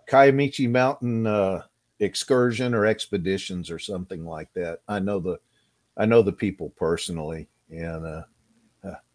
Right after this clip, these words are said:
I was up there. I told you about the story of, of the guy gathering the, the thrown objects and everything. Got up, uh, out of his chair and was walking to pick this stuff up and said, "Can't you guys throw this any closer so I don't have to get up?"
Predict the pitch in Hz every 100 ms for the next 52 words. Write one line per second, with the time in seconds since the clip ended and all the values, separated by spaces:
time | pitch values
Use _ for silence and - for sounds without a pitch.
0 | _ _ 110 120 113 123 - 110 110 131
1 | 123 104 107 107 - 95 - 120 113 113
2 | 107 98 - 107 92 92 107 104 110 104
3 | 107 107 107 95 90 - 87 - 113 104
4 | 104 101 - 107 101 95 107 - 110 107
5 | 104 101 117 107 104 _ _ _ _ _
6 | - 117 123 120 110 120 - 123 113 101
7 | - - 120 110 110 113 _ - 98 95
8 | 110 110 113 - 101 - 117 - 104 -
9 | 117 104 120 110 - 120 101 - 160 143
10 | 160 160 147 131 - 143 135 139 147 139
11 | - 147 139 135 147 123 135 117 123 -
12 | 139 143 - 104 139 127 139